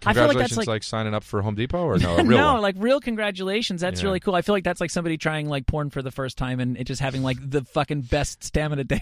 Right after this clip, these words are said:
Speaker 1: of their entire
Speaker 2: <laughs>
Speaker 1: lives.
Speaker 2: I don't know if, uh, I don't know if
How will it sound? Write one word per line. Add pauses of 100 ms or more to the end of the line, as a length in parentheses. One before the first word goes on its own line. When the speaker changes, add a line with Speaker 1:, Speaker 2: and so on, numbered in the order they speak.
Speaker 1:
of
their
entire
Speaker 2:
<laughs>
Speaker 1:
lives. (160)
Speaker 2:
I
don't
know
if,
uh, (140)
I
don't
know
if